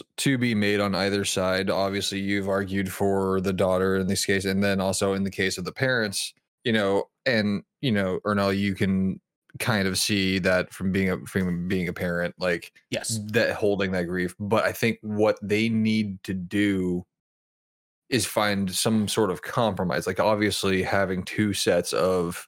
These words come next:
Speaker 1: you know, seventeen candles, that's, that's a little much, right?
Speaker 2: It's a
Speaker 1: Like,
Speaker 2: lot.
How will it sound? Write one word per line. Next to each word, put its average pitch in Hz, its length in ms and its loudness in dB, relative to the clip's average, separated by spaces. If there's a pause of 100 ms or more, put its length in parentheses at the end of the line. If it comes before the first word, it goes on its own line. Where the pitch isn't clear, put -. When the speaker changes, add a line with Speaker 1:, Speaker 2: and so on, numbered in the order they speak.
(580)
Speaker 1:
you 113 120 2
know, 95 60 2
seventeen 95 560 0
candles, 87 340 -2
that's, 107 280 0
that's - 420 -2 (100)
a - 60 -2
little 92 320 0
much, 98 540 0
right? 92 340 2 (260)
Speaker 2:
It's - 120 -12
a 120 40 -4
Speaker 1:
Like, 104 180 4
Speaker 2:
lot. - 120 -14